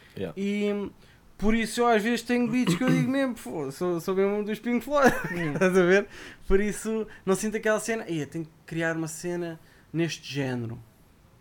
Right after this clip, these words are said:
Speaker 2: Por acaso não, não, nunca senti isso, estás a ver? Porque nunca me senti preso ao, ao género que eu crio, porque felizmente a cena bonita do hip hop é que o hip hop é tanta coisa, estás
Speaker 3: Yeah.
Speaker 2: a ver?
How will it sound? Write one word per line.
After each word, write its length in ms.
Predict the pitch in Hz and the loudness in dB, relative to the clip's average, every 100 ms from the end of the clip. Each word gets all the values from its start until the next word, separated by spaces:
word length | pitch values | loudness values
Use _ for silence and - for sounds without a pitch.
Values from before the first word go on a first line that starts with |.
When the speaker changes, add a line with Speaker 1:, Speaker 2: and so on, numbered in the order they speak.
| _ | _
Speaker 2:
Por 100 | - | -12
acaso 220 | 160 190 180 | -4 -4 -4
não, 140 | 196 | -6
não, 360 | 196 196 190 - | -4 -4 -4 -8
nunca 300 | 180 196 196 | -6 -6 -6
senti 460 | 185 196 185 185 175 | -8 -8 -8 -10 -14
isso, 200 | 175 - | -14 -16
estás 200 | 139 131 | -16 -16
a 40 | |
ver? 80 | 139 | -16
Porque 120 | - | -10
nunca 200 | 156 165 | -6 -4
me 60 | 185 | -4
senti 260 | 185 175 190 | -4 -6 -6
preso 580 | - 185 190 170 190 170 - - - 151 | 0 4 4 2 -4 -6 -14 -20 -10 0
ao, 320 | 170 170 - - _ | 2 2 -2 -20 _
ao 140 | - 156 | -2 0
género 280 | 185 180 165 | 2 2 0
que 80 | |
eu 80 | 180 | -2
crio, 220 | - 190 170 | -2 -6 4
porque 220 | - - | 10 10
felizmente 520 | 185 175 170 196 202 - - - _ _ | 8 -2 0 -2 -2 -10 -20 -20 _ _
a 120 | - 165 | -2 0
cena 280 | 190 185 | 2 2
bonita 560 | 165 165 151 180 185 185 | 0 -4 -2 0 0 0
do 120 | 180 | -2
hip 220 | 185 - | -2 0
hop 240 | 175 190 196 | 2 2 2
é 100 | 185 | -2
que 60 | - | -2
o 60 | 196 | -6
hip 120 | 170 | 0
hop 140 | 196 - | 2 2
é 40 | |
tanta 300 | 196 196 180 | 2 0 -2
coisa, 480 | - 160 170 165 180 - - _ - | -4 0 -2 -2 -12 -16 -20 _ -12
estás 220 | 185 151 | -6 -4
Speaker 3:
Yeah. 80 | 151 | -2
Speaker 2:
a 40 | 135 | -2
ver? 260 | 156 175 | -4 -6